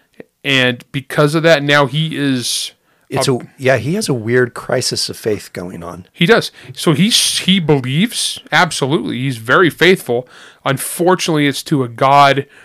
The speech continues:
Speaker 1: who is kind of a bad, you know, I can't say, <laughs> we'd have to get out the
Speaker 2: Yeah,
Speaker 1: beeper.
Speaker 2: you
Speaker 1: We'd
Speaker 2: know,
Speaker 1: have to have
Speaker 2: it's,
Speaker 1: Jack
Speaker 2: it's,
Speaker 1: get out the profanity beeper.
Speaker 2: it is the Baba Yaga.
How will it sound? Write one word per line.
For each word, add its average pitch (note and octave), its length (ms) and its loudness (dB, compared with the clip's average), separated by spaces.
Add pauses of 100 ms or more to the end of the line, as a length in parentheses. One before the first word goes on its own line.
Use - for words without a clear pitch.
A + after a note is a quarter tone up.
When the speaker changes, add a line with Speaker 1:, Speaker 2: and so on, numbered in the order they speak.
(460)
Speaker 1:
who D3 120 -4
is B2+ 120 -4
kind E3 240 0
of D3 80 0
a A2+ 180 -4 (480)
bad, B2+ 480 0
you C#3 100 -2
know, A2+ 180 -6
I A#2+ 100 -2
can't C3+ 280 0
say, C#3+ 360 2 (140)
<laughs> - 160 -8
we'd G#3 100 6
have D#3+ 160 4
to C#3+ 80 -12
get D3 140 0
out D3 120 4
the G#3+ 80 -6
Speaker 2:
Yeah, D3 60 -8
Speaker 1:
beeper. C3+ 320 -4
Speaker 2:
you A#2+ 80 -4
Speaker 1:
We'd C3+ 60 -2
Speaker 2:
know, C#3 60 0
Speaker 1:
have B2 100 -4
to C3+ 100 -8
have C3 100 -2
Speaker 2:
it's, B2+ 80 -10
Speaker 1:
Jack C3 120 2
Speaker 2:
it's, B2+ 80 -2
Speaker 1:
get C3+ 100 0
out C3 140 0
the A#2 60 -12
profanity B2+ 600 -6
beeper. A#2+ 120 -6
Speaker 2:
it C3+ 60 0
is D3 200 0
the C#3+ 100 -2
Baba A#2 260 2
Yaga. F#2 440 -4